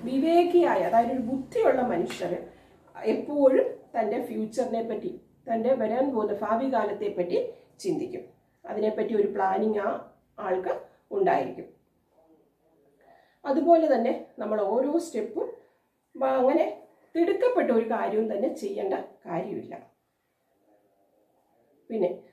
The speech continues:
നമ്മളൊരു തീരുമാനം എടുക്കുമ്പോൾ, ഒരു, ഒരു കാര്യത്തെപ്പറ്റി ഒരു തീരുമാനം എടുക്കുമ്പോൾ അതിൻ്റെ പോസിറ്റീവ് ഇഫക്ട്സും നെഗറ്റീവായിട്ടുള്ള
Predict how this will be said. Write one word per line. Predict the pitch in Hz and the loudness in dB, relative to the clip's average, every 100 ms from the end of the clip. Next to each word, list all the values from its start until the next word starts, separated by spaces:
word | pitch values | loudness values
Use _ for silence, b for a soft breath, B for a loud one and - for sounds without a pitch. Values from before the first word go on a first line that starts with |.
| B | B
നമ്മളൊരു | - 320 349 359 403 403 b b b b _ | 2 6 8 6 4 -4 b b b b _
തീരുമാനം | 285 320 330 339 339 339 233 | -2 2 6 6 6 2 0
എടുക്കുമ്പോൾ, | 226 240 254 180 - - b b b b _ _ _ | -2 -2 -4 -2 -4 -6 b b b b _ _ _
ഒരു, | 269 - | -2 2
ഒരു | 320 349 | 2 4
കാര്യത്തെപ്പറ്റി | 320 254 262 302 285 277 | 4 4 2 -2 -6 -4
ഒരു | 269 254 | -4 -4
തീരുമാനം | 233 240 269 269 214 | -6 -2 0 2 0
എടുക്കുമ്പോൾ | 196 190 185 - - - _ - | 0 -2 -2 -2 -4 -10 _ -8
അതിൻ്റെ | 220 220 233 - - - | -2 2 2 0 -4 -8
പോസിറ്റീവ് | 202 233 359 349 349 339 - 220 | -4 0 2 2 4 2 0 -8
ഇഫക്ട്സും | - 185 - - - - b b | -8 -10 -10 -12 -12 -14 b b
നെഗറ്റീവായിട്ടുള്ള | - 240 262 294 339 349 330 285 269 | -6 -2 0 4 4 4 2 2 0